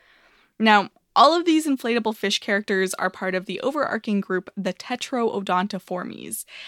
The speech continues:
And this group of fish actually includes our friend the sunfish, as well as boxfishes and triggerfish. So it's a pretty big group, and honestly, like, some of the coolest looking fish, in my opinion. So now that we've gotten to know this whole big family of the pufferfish,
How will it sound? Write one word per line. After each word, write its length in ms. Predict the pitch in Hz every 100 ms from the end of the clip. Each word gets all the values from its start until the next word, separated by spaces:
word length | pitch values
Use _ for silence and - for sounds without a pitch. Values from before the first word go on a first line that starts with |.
| -
And 80 | 254
this 140 | 508
group 180 | - 453
of 100 | 359
fish 320 | - 285 - -
actually 320 | - - 339 302
includes 500 | 302 - 285 262 -
our 80 | 240
friend 240 | - 214
the 60 | 277
sunfish, 800 | - 226 202 - 208 302 - - -
as 120 | 220
well 140 | 226 220
as 120 | 214
boxfishes 760 | - 175 - - 262 254 302 -
and 140 | 302 294
triggerfish. 680 | 453 - 240 - 208 - - - -
So 100 | -
it's 80 | -
a 40 |
pretty 200 | - 453
big 160 | 392 294
group, 400 | - 294 294 - - - _
and 160 | 269 269 - _
honestly, 360 | 247 440 - 453
like, 160 | 440 285
some 160 | - 294
of 80 |
the 80 | 311
coolest 440 | 302 - 208 208 185
looking 260 | 190 180
fish, 260 | - 208 -
in 60 |
my 140 | - -
opinion. 560 | 214 214 - - 247 247 _ _ _ -
So 460 | - 294 285 277 - -
now 240 | 247 285
that 100 | 370
we've 160 | 320 254
gotten 300 | 254 233 247
to 100 | 233
know 320 | 208 202 202
this 240 | 185 190
whole 400 | - 226 214 202
big 320 | 196 202 190 180
family 480 | - 185 185 185
of 80 | 175
the 100 | 202
pufferfish, 600 | 190 185 202 190 196 -